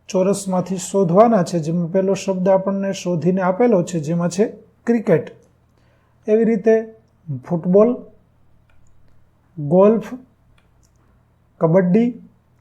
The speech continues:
ટેનિસ, ખોખો, રેસ, લંગડી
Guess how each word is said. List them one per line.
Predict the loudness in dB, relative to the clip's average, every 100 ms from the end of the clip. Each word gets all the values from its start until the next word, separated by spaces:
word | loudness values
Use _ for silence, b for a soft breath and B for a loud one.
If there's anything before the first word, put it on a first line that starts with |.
| _ _ _ _ _ _ _ _ _ _
ટેનિસ, | 2 4 4 2 -4 -16 _ _ _ _ _ _ _ _ _ _ _ _ _ -4
ખોખો, | 0 0 2 2 2 -10 -20 _ _ _ _ _ _ _ _ _ _ _ _ -8
રેસ, | -2 2 2 0 -6 -12 _ _ _ _ _ _ _ _ _ _ _ _ _ -2
લંગડી | 0 2 2 2 0 -4